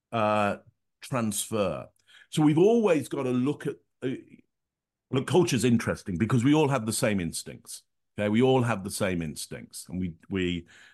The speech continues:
uh, you know, we don't learn those instincts.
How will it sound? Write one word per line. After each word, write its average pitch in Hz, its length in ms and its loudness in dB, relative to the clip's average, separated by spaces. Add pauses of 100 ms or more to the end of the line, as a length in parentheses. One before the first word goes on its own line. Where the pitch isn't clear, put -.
(160)
uh, 87 240 -8
you 113 120 2
know, 82 320 -4
we 104 120 -2
don't 107 340 -2 (400)
learn 120 520 4
those 95 240 0
instincts. 90 760 -6